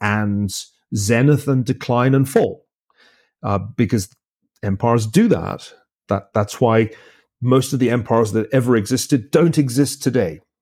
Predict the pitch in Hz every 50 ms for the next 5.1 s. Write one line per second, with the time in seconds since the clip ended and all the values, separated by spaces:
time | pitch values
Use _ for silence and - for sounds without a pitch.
0 | _ _ _ _ - - 113 104 - 123 131 135 143 151 156 147 185 160 151 113
1 | - - - - - - - - 98 101 _ _ _ _ _ _ _ _ _ _
2 | _ _ _ _ _ - - - - 95 120 - - 185 175 156 - 104 92 82
3 | 80 - - - - 220 185 190 170 175 156 135 127 120 110 107 104 - - -
4 | 104 101 - - - 104 104 - - _ _ _ _ _ _ _ _ _ - 107
5 | 101 101